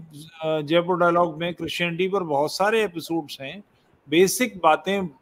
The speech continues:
जान लीजिए, फिर तो सवाल पूछना बहुत आसान है,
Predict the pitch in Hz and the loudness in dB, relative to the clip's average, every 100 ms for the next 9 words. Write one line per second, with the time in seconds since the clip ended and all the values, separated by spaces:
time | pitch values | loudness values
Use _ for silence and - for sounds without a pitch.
0 | 120 139 156 156 147 139 175 - - 170 | -2 -2 0 -2 -2 -4 -4 -6 -8 -8
1 | 165 160 165 160 156 220 185 131 151 143 | -2 0 -2 -4 -6 -4 -4 -2 0 0
2 | 120 120 113 117 160 | -2 -6 -12 -14 -18